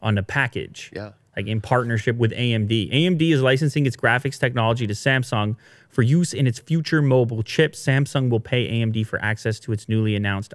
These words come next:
Speaker 1: R D N A graphics architecture. Interesting.
Speaker 2: And it's interesting because A M D is, like,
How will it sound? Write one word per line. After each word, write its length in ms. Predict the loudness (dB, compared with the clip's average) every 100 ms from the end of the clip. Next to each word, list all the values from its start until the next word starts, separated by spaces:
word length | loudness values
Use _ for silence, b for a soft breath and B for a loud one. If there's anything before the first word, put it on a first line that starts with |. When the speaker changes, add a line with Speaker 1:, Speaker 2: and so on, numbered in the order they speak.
| 0
Speaker 1:
R 240 | 2 2
D 260 | 2 2 2
N 80 |
A 260 | 2 0 -2 -4
graphics 420 | -2 -2 -2 -6
architecture. 720 | -4 -4 -4 -8 -10 -10 -16 -18 b b b b b 0
Interesting. 1040 | 2 4 4 4 4 2 -2 -6 -6 -10 -20 _ _
Speaker 2:
And 340 | -4 -2 -2 -4
it's 200 | -6 -2
interesting 500 | -2 2 0 0 -2 -2
because 440 | -4 0 0 -2
A 180 | -2 -2
M 100 | -2
D 180 | -4 -6
is, 140 | -4
like, 380 | -2 -4 -6 -20